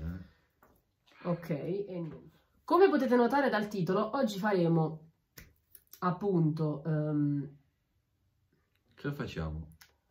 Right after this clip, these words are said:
Speaker 2: come si dice?
Speaker 1: Come, come si dice? Copri una vocale?
Speaker 2: <laughs>
Speaker 1: Assaggio?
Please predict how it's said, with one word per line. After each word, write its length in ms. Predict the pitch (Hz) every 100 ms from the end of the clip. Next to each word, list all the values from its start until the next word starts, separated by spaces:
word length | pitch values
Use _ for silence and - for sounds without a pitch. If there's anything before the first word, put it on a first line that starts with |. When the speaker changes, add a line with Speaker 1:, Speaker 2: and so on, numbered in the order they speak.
| -
Speaker 2:
come 120 | - 185
si 160 | 208
dice? 640 | 175 202 175 160 165 156 165
Speaker 1:
Come, 200 | 233 185
come 180 | 101 95
si 100 | 92
dice? 300 | 87 85 82
Copri 260 | - 117 120
una 120 | 113
vocale? 580 | 117 95 85 82 82 -
Speaker 2:
<laughs> 2500 | - - - - - - - 160 185 170 170 - - _ _ - - - - - - - - -
Speaker 1:
Assaggio? 840 | 110 - 123 117 110 107 117 117